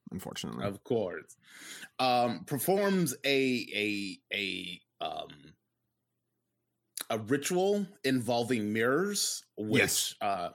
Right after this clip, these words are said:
Speaker 2: uh, has a, uh, is, is a really fantastic sequence and really arresting visually.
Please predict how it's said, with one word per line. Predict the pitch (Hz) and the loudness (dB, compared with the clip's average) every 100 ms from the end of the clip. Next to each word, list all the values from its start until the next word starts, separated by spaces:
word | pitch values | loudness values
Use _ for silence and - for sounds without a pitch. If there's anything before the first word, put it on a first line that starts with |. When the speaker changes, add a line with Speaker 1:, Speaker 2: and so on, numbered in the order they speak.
| - _ _ _ _ _ - | -12 _ _ _ _ _ -4
Speaker 2:
uh, | 78 | -4
has | - - 135 120 113 107 | -2 2 2 2 0 0
a, | 110 101 | 0 2
uh, | 82 90 80 67 - | 0 -2 -2 -6 -6
is, | 101 90 87 82 - | -4 -4 -4 -10 -8
is | 107 101 - - 117 | -4 -4 -6 -6 -2
a | 120 107 | -2 -2
really | 107 117 151 | -2 0 0
fantastic | - 160 123 151 135 - 170 | 0 0 2 0 2 2 2
sequence | - 160 - 185 196 - | 2 2 4 2 2 0
and | 139 135 | -2 -2
really | 110 120 135 143 | 0 2 4 2
arresting | 147 117 120 123 131 120 _ _ | 0 0 0 0 -2 -2 _ _
visually. | - 139 156 | -2 0 0